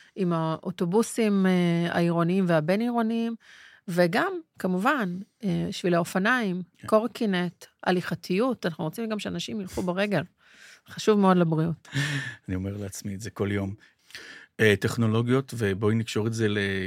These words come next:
Speaker 2: למניעת תאונות דרכים. יש לי ברכב, זה מזהה, עוצר אותי אם אני פתאום לא שמתי לב שאני מתקרב מדי.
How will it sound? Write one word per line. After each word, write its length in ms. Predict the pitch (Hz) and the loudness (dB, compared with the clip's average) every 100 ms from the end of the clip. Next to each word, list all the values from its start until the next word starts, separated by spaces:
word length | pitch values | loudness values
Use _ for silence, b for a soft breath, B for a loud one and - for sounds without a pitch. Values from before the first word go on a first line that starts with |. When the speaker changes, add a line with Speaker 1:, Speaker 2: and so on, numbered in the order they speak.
| 92 92 - | -6 -8 -8
Speaker 2:
למניעת 520 | 98 92 101 95 107 | -6 -4 -4 -4 -4
תאונות 240 | - 104 113 | -4 -4 -2
דרכים. 380 | 110 - 123 117 B B B | -2 2 2 0 B B B
יש 160 | 160 165 | 4 6
לי 80 | 359 | 8
ברכב, 460 | 170 131 117 117 | 8 8 8 4
זה 140 | 113 117 | 4 2
מזהה, 640 | 107 107 95 175 214 180 117 B B | 2 0 4 6 6 4 0 B B
עוצר 340 | - - 156 185 | -10 4 6 6
אותי 280 | 190 175 | 8 8
אם 100 | 147 | 8
אני 540 | 131 127 123 117 113 110 | 8 8 8 6 4 2
פתאום 380 | 139 120 117 113 | 0 4 6 6
לא 100 | 113 | 4
שמתי 260 | 113 110 | 2 2
לב 120 | 113 110 | 2 2
שאני 180 | 113 | 0
מתקרב 480 | 107 107 98 110 170 | 0 -2 0 2 2
מדי. 420 | 190 156 143 110 | 2 6 8 8